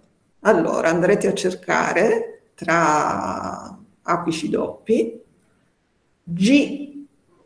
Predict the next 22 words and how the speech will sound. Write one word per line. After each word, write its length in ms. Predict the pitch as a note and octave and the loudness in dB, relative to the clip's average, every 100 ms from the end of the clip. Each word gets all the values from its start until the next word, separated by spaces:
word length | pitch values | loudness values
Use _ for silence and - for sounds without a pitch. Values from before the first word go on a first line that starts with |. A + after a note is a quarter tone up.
| _ _ | _ _
che 220 | - E3+ | -4 0
precede 960 | E3+ E3+ F#3+ F#3+ F3+ - F#3+ - - - | 2 0 4 6 6 6 4 2 -4 -8
mal 680 | E3 F3+ D#3+ E3+ F3+ F3+ D3 | 0 2 4 6 6 6 4
con 160 | F3 E3+ | 2 0
punto 260 | E3+ E3 | -2 -2
interrogativo, 880 | E3 D#3 E3 E3 E3+ - C#3 E3 A3 | -4 -2 -2 0 -2 -4 -4 0 0
perché 260 | A3 - E3+ | 0 -6 -6
potrebbe 400 | E3+ E3+ D#3+ F3 | -4 -4 -4 -4
essere 360 | F3 - F#3 | -4 -6 -6
malo 640 | - E3+ C#3+ - C#3+ - - | 0 0 2 0 -2 -4 -2
o 100 | F#3 | -2
male, 680 | E3 - D3+ F#3 D#4 - - | 0 -2 2 2 2 -2 -2
mettiamo 540 | G3 F#3+ - G#3 E3+ E3 | -2 -2 2 4 4 0
la 100 | E3+ | -2
famiglia 480 | F3 F#3+ G3 D#3+ | 0 2 2 2
di 260 | D#3+ D#3+ D#3 | 0 -2 -2
agevolezza, 800 | E3 E3 F3 E3+ E3+ F3 F3 E3+ | -4 -2 0 2 4 4 2 -4
agevolmente, 680 | E3+ D3+ D4+ F3+ F3 G3 - | -2 -4 -2 -2 -2 -4 -8
eccetera, 680 | G3 - - - - - C#5+ C5+ - _ _ - - | -8 -6 -6 -6 -2 0 0 -2 -12 _ _ -16 -10
spazio, 1000 | - - E3 C3+ - - C4+ D#4+ - - | -6 2 2 2 -4 0 6 6 4 2
G 220 | F#3 G#3 | 2 2
maiuscolo, 1080 | F#3 F3+ E3 - - - A3+ C#4 - - - | 4 6 6 4 0 4 6 6 2 -4 -14